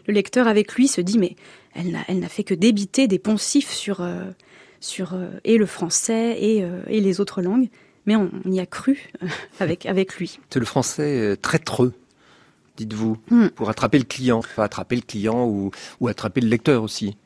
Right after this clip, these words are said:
Speaker 1: Voilà, c'est ça, c'est
Speaker 2: Hmm.
Speaker 1: ça. Là, là, je reprenais une, une, une phrase de d'Ada Oularder, euh, une petite anecdote, en effet, qui, qui permettait de revaloriser positivement, euh, cette, euh, cette idée du français, euh, traîtreux, parce qu'il,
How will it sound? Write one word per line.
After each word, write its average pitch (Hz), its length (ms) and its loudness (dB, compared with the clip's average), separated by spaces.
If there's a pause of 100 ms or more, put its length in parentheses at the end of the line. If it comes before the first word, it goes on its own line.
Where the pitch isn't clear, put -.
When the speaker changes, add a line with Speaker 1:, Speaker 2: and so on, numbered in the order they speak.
(580)
Speaker 1:
Voilà, 220 260 2
c'est - 140 -14
ça, - 160 -10 (120)
c'est - 140 -10
Speaker 2:
Hmm. - 40 -8
Speaker 1:
ça. 208 220 -14
Là, 170 180 -10
là, 190 120 4
je 185 100 2
reprenais 190 360 0
une, 190 160 0
une, 185 320 -2
une 208 160 -4
phrase 208 500 -2 (500)
de 190 260 -2
d'Ada 196 380 4
Oularder, 196 600 2 (880)
euh, 196 120 -6
une 196 120 -2
petite 214 280 -2
anecdote, 190 720 0
en 196 140 -2
effet, 214 320 -4
qui, 190 300 -14
qui - 160 -14
permettait 196 420 0
de 185 120 0
revaloriser 220 840 4
positivement, 233 960 6
euh, 196 80 2
cette, 180 320 -2
euh, 175 180 2 (260)
cette - 220 2
idée 208 160 4
du 202 100 4
français, 226 640 2
euh, 165 320 -2
traîtreux, 240 480 4
parce - 180 -2
qu'il, 165 300 -2